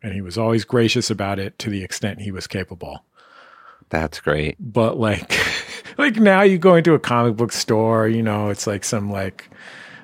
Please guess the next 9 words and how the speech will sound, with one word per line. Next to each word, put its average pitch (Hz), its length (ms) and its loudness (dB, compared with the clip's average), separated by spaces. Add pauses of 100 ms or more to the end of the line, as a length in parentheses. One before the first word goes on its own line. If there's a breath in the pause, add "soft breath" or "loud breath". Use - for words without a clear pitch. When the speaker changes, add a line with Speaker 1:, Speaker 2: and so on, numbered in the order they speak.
(200 loud breath)
Speaker 1:
twenty-year-old 101 840 0
women 101 480 0
with, 101 580 -6
uh, 101 220 -4
mermaid 104 500 -2
hair 95 400 -2
and 98 160 -4
gauges 95 420 -2
Speaker 2:
Yeah. 85 200 2